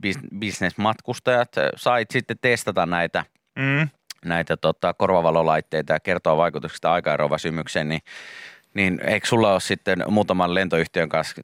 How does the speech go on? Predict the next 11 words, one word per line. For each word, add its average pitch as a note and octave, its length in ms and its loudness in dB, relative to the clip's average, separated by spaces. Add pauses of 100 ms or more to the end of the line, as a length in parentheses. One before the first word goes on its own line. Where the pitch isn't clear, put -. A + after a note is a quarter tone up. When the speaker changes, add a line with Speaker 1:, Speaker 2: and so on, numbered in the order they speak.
Speaker 1:
tällä E2 180 -2
hetkellä D2+ 380 -4 (400)
keskustelut C3 540 2
Speaker 2:
On. - 40 -8
Speaker 1:
käynnissä, B2+ 440 0
että G#2+ 180 -4
sinne A2 240 2
s-, - 100 -16 (320)
tämmönen, A2 400 0
ö, E2+ 240 -8
Speaker 2:
Oho. C3+ 200 -4